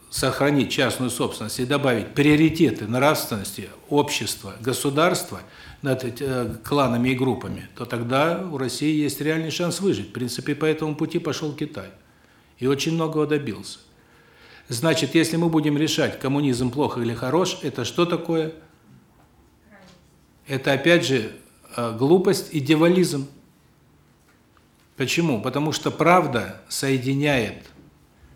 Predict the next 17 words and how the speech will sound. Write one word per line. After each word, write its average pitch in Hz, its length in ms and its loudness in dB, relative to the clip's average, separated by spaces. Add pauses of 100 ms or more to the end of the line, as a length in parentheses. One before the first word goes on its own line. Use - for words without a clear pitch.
(180)
форму 151 600 4
и 131 60 -8
содержание. 117 840 -2 (800)
А 123 160 -2
форма 139 520 2
и 120 40 2
содержание — 131 720 0
это 120 200 -4
две 135 280 2
противоположности. 135 1300 -6 (1300)
Если 175 380 8
мы 170 140 4
берём 156 340 4
только 135 400 2
форму, 202 540 2 (1600)
то 135 140 0
тогда 131 800 2